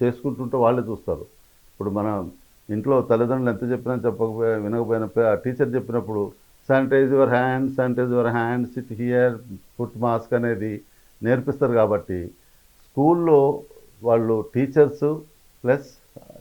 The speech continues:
యాజమాన్యము వాళ్ళు తీసుకునే జా-, వాళ్ళకి ఫస్ట్ వ్యాక్సినేషన్ అందరికి ఉండాలి. Teacher, from watchman, security,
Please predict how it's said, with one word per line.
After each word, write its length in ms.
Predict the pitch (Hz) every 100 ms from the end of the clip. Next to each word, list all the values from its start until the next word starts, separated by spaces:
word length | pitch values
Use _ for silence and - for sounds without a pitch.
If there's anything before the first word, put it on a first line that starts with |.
| -
యాజమాన్యము 840 | 101 104 113 113 113 110 107 104 - _ _ _ _ _ - - 80
వాళ్ళు 380 | 107 107 110
తీసుకునే 460 | 101 123 127 147 131
జా-, 100 | 104
వాళ్ళకి 360 | 98 127 151 147
ఫస్ట్ 240 | 143 -
వ్యాక్సినేషన్ 500 | 143 127 139 139 139
అందరికి 280 | 123 120 110
ఉండాలి. 260 | 92 76 - - _ _ _ _ _ _ 92 -
Teacher, 320 | 110 110 123 123 - _ _ _ - _ _
from 200 | 101 104 90
watchman, 600 | 90 101 - 107 120 117 123 _ _ _ _ 104
security, 560 | 92 113 110 92 120